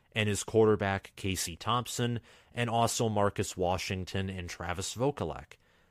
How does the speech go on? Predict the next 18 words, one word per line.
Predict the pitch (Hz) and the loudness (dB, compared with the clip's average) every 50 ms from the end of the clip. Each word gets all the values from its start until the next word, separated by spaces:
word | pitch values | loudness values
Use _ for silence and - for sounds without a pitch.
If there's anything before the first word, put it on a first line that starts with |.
| _ _ _ - | _ _ _ -6
Nebraska | - 110 95 110 113 131 160 160 - - 170 | -4 -2 0 2 2 2 2 0 -2 0 0
last | 147 123 113 117 123 120 - - - | 0 0 0 0 0 -2 -4 -6 -6
year | 113 117 117 113 98 87 - _ _ | -4 0 0 0 0 -2 -4 _ _
had | _ _ - - 135 147 143 | _ _ -6 -2 0 2 2
a | 127 120 | 2 0
great | 104 87 - 87 87 101 110 123 120 - | -2 -4 -6 -4 -2 -2 -2 -2 -4 -4
set | - - - - - 98 92 - - - | -4 -2 -2 -2 -2 -4 -4 -6 -8 -10
of | 87 - | -8 -8
skill | - - - - 87 78 | -8 -6 -2 -2 -2 -2
players. | - - - 85 82 76 69 73 73 - - - - _ _ _ _ _ _ | -2 -8 -8 -6 -6 -6 -6 -10 -12 -12 -12 -12 -14 _ _ _ _ _ _
Their | - 110 107 | 6 6 6
wide | 95 101 107 127 147 139 | 6 6 4 2 2 2
receivers, | 135 143 110 - - - 147 165 156 113 87 78 76 76 - - - _ _ _ _ _ _ _ _ _ _ _ | 2 0 0 0 0 0 0 0 2 0 -2 -4 -4 -8 -8 -10 -10 _ _ _ _ _ _ _ _ _ _ _
I | - 123 156 | 0 2 2
thought, | 160 - - 110 98 92 92 - _ _ _ _ _ _ _ _ _ | 2 2 2 2 4 2 2 -2 _ _ _ _ _ _ _ _ _
were | - 107 107 107 | 0 2 2 4
really | 92 87 104 110 123 135 | 4 4 4 4 4 4
good. | 120 107 135 165 175 110 85 - | 0 2 2 2 2 2 0 -4